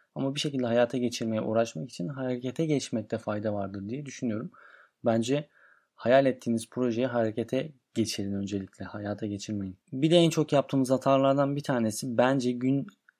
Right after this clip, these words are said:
tam ortasında, günün tam ortasında fotoğraf çekmeye çalışmak. Ama şunu da unutmayın, öğlene kadar çekeceğiniz fotoğraflar ve akşam gün batımında da dahil olmak üzere çekeceğiniz fotoğraflarda bazı durumlar var. Gün ortasında çektiğiniz fotoğraflar, yani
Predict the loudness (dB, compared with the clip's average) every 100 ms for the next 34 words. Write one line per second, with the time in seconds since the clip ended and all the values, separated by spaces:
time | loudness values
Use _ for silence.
0 | _ _ -2 0 0 0 -4 -2 -2 0
1 | 0 0 0 -2 -2 -2 -4 -6 -4 -2
2 | -4 -6 -14 -20 _ _ _ _ _ -8
3 | 0 2 2 -4 -6 -8 -6 -6 -6 -4
4 | -4 -6 _ _ _ _ _ _ _ 0
5 | 2 2 2 2 4 2 0 -2 -2 -2
6 | 0 4 6 6 4 4 6 4 2 -6
7 | -2 0 0 -4 2 2 4 2 2 0
8 | -6 -6 -2 -4 0 0 0 0 2 2
9 | 2 0 0 0 2 0 -2 _ _ 0
10 | 2 2 0 -2 -2 -2 -2 -4 -4 -2
11 | -2 -4 -2 0 0 2 2 2 4 6
12 | 6 6 0 -2 -2 0 2 4 4 6
13 | 2 0 -4 4 6 8 6 2 2 2
14 | 0 0 -2 0 -2 2 2 2 2 4
15 | 4 2 -2